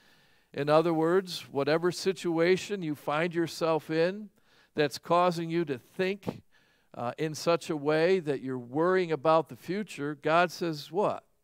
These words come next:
He's not gonna leave you there. He's not put you there and then said, "Well, you're on your own. You better worry." No, the Bible says what? Others have gone through it.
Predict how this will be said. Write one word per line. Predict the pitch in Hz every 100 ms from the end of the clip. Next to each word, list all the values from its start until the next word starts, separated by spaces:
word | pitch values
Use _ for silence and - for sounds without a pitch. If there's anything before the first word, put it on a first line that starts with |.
| _ _ _ _ _ _
He's | 156 185 -
not | 220
gonna | 156 127
leave | 113 120 120 110
you | 107
there. | 107 120 190 214 _ _ _ _ _ _ _ -
He's | 196 185
not | 202 160
put | - 175 -
you | 160
there | 139 143 151 180
and | 151
then | 131 139
said, | - 143 135
"Well, | 165 180
you're | 143 147
on | 165 160
your | 151
own. | 170 175 175 208 185
You | 127
better | 117 180 190
worry." | 190 226 170 104 156 185 _ _ _ _ -
No, | 180 143
the | 117 117
Bible | 143 170 151 147
says | - 143 127
what? | 160 131 92 - _ _ _ _ _ _ _ -
Others | 156 175 175
have | 175 151
gone | 170 170 170
through | - 175 185
it. | 220